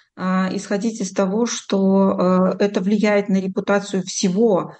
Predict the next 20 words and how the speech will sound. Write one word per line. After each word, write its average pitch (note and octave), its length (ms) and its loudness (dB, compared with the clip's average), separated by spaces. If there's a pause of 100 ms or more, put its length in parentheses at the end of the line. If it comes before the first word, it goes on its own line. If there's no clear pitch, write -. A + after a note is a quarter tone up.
(160)
всей G#3+ 420 -2
общей G3+ 340 -2
деятельности F3+ 680 -2
фонда, A#3+ 520 0 (500)
и, G3 460 -4
э, F3+ 580 2
самый A3 320 0
лучший A3 320 -2
способ G#3 440 -2
в G#3 40 2
этой G3 180 0
ситуации F#3+ 800 0
или F#3+ 220 2
личное F#3+ 540 2
действие G3 480 -2
было F3+ 240 0
бы F3 140 0
это F3+ 500 0
уход F#3+ 560 -2
из, D#3+ 460 -2